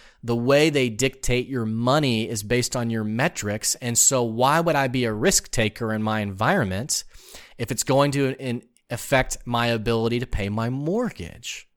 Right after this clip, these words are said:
right? And it makes me think of, uh, there was a leader I was talking to who, he was talking about his people, and he said, "The number one thing I never want my people to worry about is how will they pay their mortgage at the end of the month."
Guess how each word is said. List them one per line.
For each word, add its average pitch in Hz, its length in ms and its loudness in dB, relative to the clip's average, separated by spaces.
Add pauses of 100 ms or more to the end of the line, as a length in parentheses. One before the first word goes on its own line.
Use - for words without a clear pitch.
(200)
right? 151 480 -2 (460)
And 143 100 -2
it 143 40 4
makes 226 180 4
me 247 60 -2
think 180 180 2
of, 147 100 4
uh, 127 140 2
there 135 100 -2
was 131 140 0
a 120 60 0
leader 143 340 2
I 123 80 4
was 113 160 -2
talking 113 380 0
to 113 240 0
who, 101 300 -2 (760)
he 135 80 -4
was 123 140 -2
talking 147 240 4
about 123 180 2
his 101 100 -6
people, 123 360 -2
and 101 40 -4
he 101 60 -4
said, 107 220 -4
"The 107 40 -4
number 147 360 2
one 147 240 2
thing 113 260 -4
I 104 80 -4
never 110 320 -2
want 113 220 -4
my 110 100 -6
people 110 300 -8
to 101 60 -4
worry 92 300 -4
about 87 360 -8 (240)
is 170 140 -4
how 110 200 0
will 113 140 2
they 101 160 -2
pay 95 180 -2
their 90 160 -4
mortgage 82 400 -10
at 85 100 -14
the 85 60 -14
end 82 80 -12
of 82 80 -12
the 82 60 -16
month." 85 420 -20